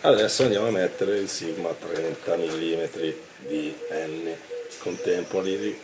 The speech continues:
F uno e quattro. Come vedete è completamente sballato. Qua consiglio di fare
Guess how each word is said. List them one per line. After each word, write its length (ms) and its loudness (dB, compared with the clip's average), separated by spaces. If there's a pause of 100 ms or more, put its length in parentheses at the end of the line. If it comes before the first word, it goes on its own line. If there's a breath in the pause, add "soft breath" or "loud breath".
F 340 -4
uno 400 2
e 80 -2
quattro. 720 -4 (1600)
Come 180 2
vedete 400 8
è 20 6
completamente 720 0
sballato. 640 4
Qua 220 4
consiglio 800 2
di 120 -2
fare 720 4